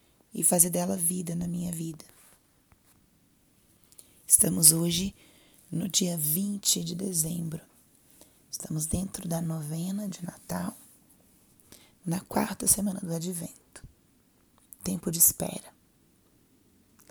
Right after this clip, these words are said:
E nesse período mais próximo da vinda de Jesus, existe uma pessoa que é a grande protagonista desse nosso trajeto de preparação,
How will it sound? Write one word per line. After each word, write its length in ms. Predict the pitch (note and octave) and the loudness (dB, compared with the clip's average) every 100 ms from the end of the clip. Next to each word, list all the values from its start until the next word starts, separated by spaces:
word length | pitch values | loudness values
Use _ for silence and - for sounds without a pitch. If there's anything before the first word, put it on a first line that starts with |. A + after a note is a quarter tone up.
| - - - - - - | -20 -20 -20 -20 -20 -6
E 60 | G#3 | 0
nesse 260 | A#3 - | 8 8
período 420 | - F3+ G3 F#3+ F3+ | 8 4 2 2 -2
mais 320 | F3 F3 - | 2 6 6
próximo 560 | - - - - F#3+ | 6 -4 6 6 6
da 160 | F#3+ F3 | 4 0
vinda 360 | E3+ F3+ G3+ F3+ | 0 0 0 -2
de 120 | D#3+ | -2
Jesus, 760 | E3+ F3 F3 G3 G3+ - - - - - - - - - - - | -2 0 0 2 6 8 8 4 -20 -20 -20 -20 -20 -20 -20 -2
existe 460 | G#3+ G3 G#3 G3 - | 8 8 8 4 2
uma 360 | G#3+ G3+ G3+ G3 - - - - - - | 0 0 -4 -8 -18 -20 -20 -20 -20 -12
pessoa 640 | - - - G#3 G3+ F#3+ F#3+ | 2 10 12 12 8 0 -4
que 220 | - F#3+ | -4 -4
é 100 | F3+ | -2
a 100 | G3 - - - | -4 -10 -20 -4
grande 460 | F3+ G3 A3 G#3+ - | 0 2 2 0 0
protagonista 960 | G#3+ G3+ G3 F3+ F#3 E3+ E3 D#3 - F#3 - - | -2 -2 -2 -2 -2 -2 2 2 2 -2 -14 -6
desse 260 | F#3+ - | 2 2
nosso 260 | F#3+ F#3+ - | 2 6 6
trajeto 580 | - F#3+ F#3 F3 F3+ - | 4 -2 -4 -6 -8 -10
de 80 | - | -8
preparação, 760 | F3+ F3 F#2 F#3 - - E3+ | -6 -4 -2 6 6 6 0